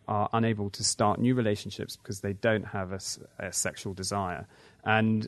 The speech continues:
um, you know, if, if you can play on those fears and, and, and worries and, and build a,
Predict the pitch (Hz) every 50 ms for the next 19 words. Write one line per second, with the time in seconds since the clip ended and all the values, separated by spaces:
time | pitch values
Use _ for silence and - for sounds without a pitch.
0 | - _ - 113 113 110 110 110 110 - - 120 123 117 113 110 104 - 110 131
1 | 113 - - - 120 - 139 135 135 - 127 117 107 - _ - - 147 156 165
2 | 151 113 98 95 95 92 90 90 - - - - - 123 117 117 117 120 120 117
3 | 98 92 92 90 87 - - 98 98 95 - - 101 101 98 104 110 113 110 98
4 | 90 92 90 98 92 - - 95 92 - - 127 127 123 123 117 98 92 87